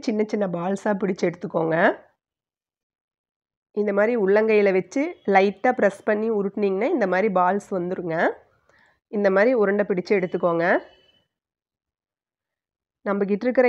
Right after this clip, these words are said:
எல்லா மாவையும் இதே சைஸ்ல சின்ன சின்ன உருண்டைகளா பிடிச்சு எடுத்துக்கோங்க. இப்ப பாருங்க, நம்மகிட்ட இருக்கிற எல்லா மாவுலையும் இந்த மாதிரி நான் உருண்டை பிடிச்சு எடுத்து வச்சுட்டேன்.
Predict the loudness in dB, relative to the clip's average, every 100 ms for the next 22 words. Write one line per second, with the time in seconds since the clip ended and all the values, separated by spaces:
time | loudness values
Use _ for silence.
0 | 4 4 6 4 4 2 2 0 0 0
1 | -2 -6 0 2 2 0 -2 0 0 0
2 | -2 -2 -2 -2 -2 -2 -2 0 0 0
3 | -4 -4 -4 -4 -4 -2 0 0 -2 -4
4 | _ _ _ _ _ _ _ _ _ _
5 | _ _ _ _ _ _ _ _ _ _
6 | _ _ _ _ _ _ _ _ _ _
7 | _ _ _ _ _ _ _ _ _ _
8 | _ _ _ -8 -6 0 4 4 2 0
9 | 0 0 0 0 -2 0 2 2 2 2
10 | 0 0 0 -2 -2 0 0 0 0 0
11 | -2 -2 -4 -6 -4 -4 -2 -4 -4 -6
12 | -8 -4